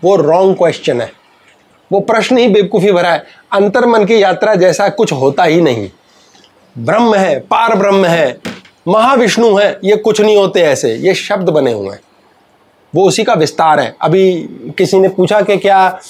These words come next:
अ, सूर्य, अ, अलग है, विष्णु अलग है,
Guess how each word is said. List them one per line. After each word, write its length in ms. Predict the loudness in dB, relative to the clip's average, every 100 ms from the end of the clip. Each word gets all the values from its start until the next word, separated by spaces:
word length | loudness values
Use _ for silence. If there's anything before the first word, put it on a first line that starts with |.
| -6 -2
अ, 80 | 0
सूर्य, 680 | 0 0 4 4 4 0 -6 -12 -4
अ, 160 | -2 0
अलग 240 | 0 0
है, 320 | 0 2 2
विष्णु 500 | 0 -2 -2 2 2
अलग 340 | 4 2 2 2
है, 340 | 2 2